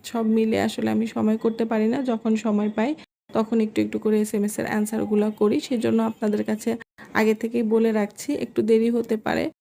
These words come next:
আপনারা সেভাবে করেই আমাকে এসএমএসটা করবেন, আ, ইনবক্সে জানাবেন। একটু সময় নিয়ে আমি সেভাবে করে আপনাদের সাথে আস্তে আস্তে,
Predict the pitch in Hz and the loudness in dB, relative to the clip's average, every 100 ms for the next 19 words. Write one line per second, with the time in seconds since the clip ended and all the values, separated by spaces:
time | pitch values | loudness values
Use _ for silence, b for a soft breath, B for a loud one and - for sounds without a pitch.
0 | _ _ - - 214 214 240 220 220 226 | _ _ -14 -4 0 0 2 0 2 0
1 | 226 226 226 247 277 - 220 208 202 - | 2 0 2 2 0 0 -2 0 -2 0
2 | 214 - 214 214 208 214 214 - 202 208 | -2 0 0 2 0 0 -6 -2 0 0
3 | 220 240 233 196 196 208 202 202 - 214 | 0 0 -2 -4 0 2 2 -2 -2 0
4 | 202 196 196 226 311 _ _ - - 220 | 0 -2 -2 -4 -6 _ _ -10 -8 -6
5 | 240 233 214 220 220 214 269 - 220 226 | -4 0 2 4 4 4 2 0 0 0
6 | 214 214 214 214 247 254 214 196 202 - | 0 0 -2 -2 -2 -2 -2 -2 -2 -4
7 | 208 214 226 214 - 208 - 262 | -6 -4 -4 -4 -6 -8 -4 -6